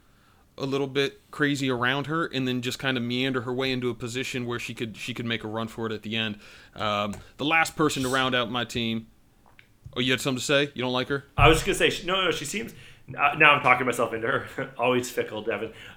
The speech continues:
Speaker 2: Um, she is, she seems like she could be soft-spoken and, and kinda be a beast in challenges, and then just pounce sort of at the end and, and start to, like, play a, play a strategic game later.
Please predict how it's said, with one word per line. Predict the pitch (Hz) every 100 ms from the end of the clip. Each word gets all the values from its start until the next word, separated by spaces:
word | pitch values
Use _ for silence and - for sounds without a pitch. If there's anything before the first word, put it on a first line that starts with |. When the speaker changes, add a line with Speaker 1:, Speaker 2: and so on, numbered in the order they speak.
| -
Speaker 2:
Um, | 120 113 113
she | - 156
is, | 151 147 135 127 123 - - -
she | - 165
seems | 240 254
like | 415
she | -
could | 190
be | 160
soft-spoken | 156 120 - - 120 120 107
and, | 107 104
and | 113
kinda | 120 113
be | 113
a | 101
beast | 117 110 -
in | 104
challenges, | 110 104 104 95 90
and | 104
then |
just | 104 101 - - - - -
pounce | - 113 110 -
sort | 123 110
of | 110
at | 101
the | -
end | 107 107 117
and, | 110 101
and | - 101
start | 107 98
to, | 104
like, | 98 -
play | 107 98
a, | 98 95 - -
play | - 117
a |
strategic | - 107 107 95
game | 117 104
later. | 101 101 127 127